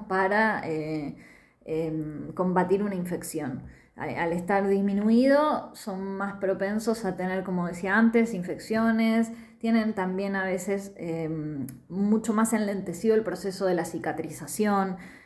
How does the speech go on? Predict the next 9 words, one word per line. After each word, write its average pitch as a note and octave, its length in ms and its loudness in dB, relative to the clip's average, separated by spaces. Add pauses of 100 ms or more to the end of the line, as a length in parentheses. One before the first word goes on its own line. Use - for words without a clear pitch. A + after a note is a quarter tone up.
(100)
Entonces, F#3+ 720 -2
eh, E3+ 520 -2
ante F3 300 0
una F3+ 200 0
cirugía G3+ 920 0
tipo, E3 600 -2
eh, F3+ 180 -4
una F3 200 -4
extracción, B3+ 840 2